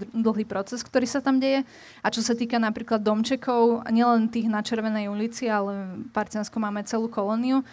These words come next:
tie domčeky sú vo, v rukách ich majiteľov a bez nejakých obmedzení toho, ako,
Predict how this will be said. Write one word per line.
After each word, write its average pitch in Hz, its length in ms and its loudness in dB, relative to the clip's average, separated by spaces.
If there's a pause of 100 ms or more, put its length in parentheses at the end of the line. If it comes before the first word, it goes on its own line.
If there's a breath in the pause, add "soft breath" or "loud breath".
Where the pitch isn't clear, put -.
(400 loud breath)
tie 240 160 0
domčeky 240 400 0
sú 226 560 2
vo, 208 480 0
v 220 180 -2
rukách 220 300 0
ich 220 160 -6
majiteľov 262 800 0
a 202 400 0
bez 214 240 0
nejakých 220 560 -4
obmedzení 226 560 0
toho, 226 320 4
ako, 214 720 0